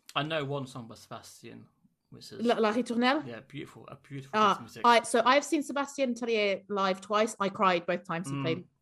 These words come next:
Speaker 2: that song.
Speaker 1: Anyway, so yeah, so this is what I thought the Cars were.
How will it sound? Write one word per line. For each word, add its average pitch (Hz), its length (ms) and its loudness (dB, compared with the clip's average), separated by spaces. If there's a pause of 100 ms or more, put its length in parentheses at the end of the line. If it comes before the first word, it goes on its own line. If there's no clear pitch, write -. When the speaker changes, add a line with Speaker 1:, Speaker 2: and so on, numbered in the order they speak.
(160)
Speaker 2:
that 165 160 -4
song. 147 160 -12 (600)
Speaker 1:
Anyway, 185 280 6 (160)
so - 160 -2
yeah, 147 80 6
so 165 280 2 (280)
this 196 300 0
is - 120 -8
what 180 140 -6
I 147 100 -2
thought 143 240 -6
the - 60 -12
Cars 127 420 -6
were. 117 260 -10